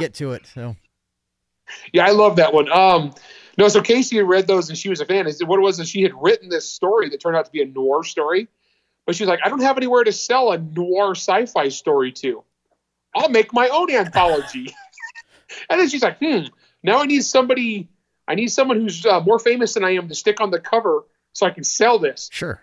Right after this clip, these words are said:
Speaker 2: "Hey, I know Larry. He's a nice guy." <laughs> And that's
Speaker 1: Nice.
Speaker 2: how Casey, that's how Casey rolls. And she's just always looking for the next, uh, the next gig. And she's, and, and, and she keeps getting better too as a writer.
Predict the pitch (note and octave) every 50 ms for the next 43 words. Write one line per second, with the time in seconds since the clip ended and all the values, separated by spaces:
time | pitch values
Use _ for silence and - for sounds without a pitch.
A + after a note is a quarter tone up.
0 | _ - C#4+ E4 E4+ D4+ F#3+ C3 A2 _ _ _ _ _ _ _ _ _ _ _
1 | - C4 F4 F#4+ D4+ A3 F3 D#3 D3+ E3+ A#3 C4 A3 G3+ F#3+ G3+ C4+ E4 - F4+
2 | C4+ F#3+ F3 E3 - - - D3+ D3+ F#3 C4 G4+ F#4+ G4 - C6+ - B5+ - -
3 | - - - F3 C3+ _ - G3 - C4 D4+ D4 A3 F#3+ A3+ C4 D4+ D4+ F#4+ E4
4 | D4+ - - - C#4+ C4+ A#3 - - A3+ G#3+ G3+ F#3 - - G#3 G#3 - C4 A3
5 | - - A#3 A3 - G#3 F3+ D3+ D3+ F#3 A3 E3 C3 B2+ - - D3 C#3+ C#3+ -
6 | - E3 F#3+ G3 F#3+ G#3 G3 - F#3+ F3 F#3 F3+ E3+ - - F3+ F3 - F3 E3+
7 | - F3 E3+ E3 D#3+ D3+ D3 C#3+ C#3 - _ _ - - _ _ _ _ _ _
8 | _ - D#3+ D#3+ F3 F#3 F3+ - - _ _ - D#3 D3 C#3+ C#3+ C#3 C#3 D#3 D#3
9 | F3+ F3 - - C3 D#3 E3 G#3 B3 - - - G3 - - - D3+ C3 - -
10 | E3 D3 C3 _ - D#3 D#3+ D3 D3 C#3 - C#3 D3+ D3 C#3+ C#3 C3+ C3+ _ _
11 | _ - - G#3 F3+ - C#4 C#4 - - - - G3 D#3 - - G#3+ - F4 C3+
12 | B2+ - - C4 - - - - D3 C#3 C#3 C3+ C3 D3 E3+ E3 C3 A2